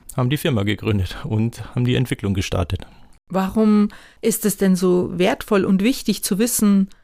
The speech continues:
Speaker 2: wie viele und in welcher Qualität ein Mann Erektionen pro Nacht hat?
Speaker 1: Also wir haben so zwei wesentliche Punkte,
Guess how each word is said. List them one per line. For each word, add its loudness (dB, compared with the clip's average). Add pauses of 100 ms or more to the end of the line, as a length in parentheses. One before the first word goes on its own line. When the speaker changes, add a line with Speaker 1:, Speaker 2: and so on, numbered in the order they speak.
(140)
Speaker 2:
wie 2
viele 4
und 2
in 2
welcher 0
Qualität 0 (120)
ein 4
Mann 2
Erektionen 0
pro 0
Nacht -6
hat? -6 (440)
Speaker 1:
Also 0
wir 2
haben 0
so 0
zwei 0
wesentliche 0
Punkte, 0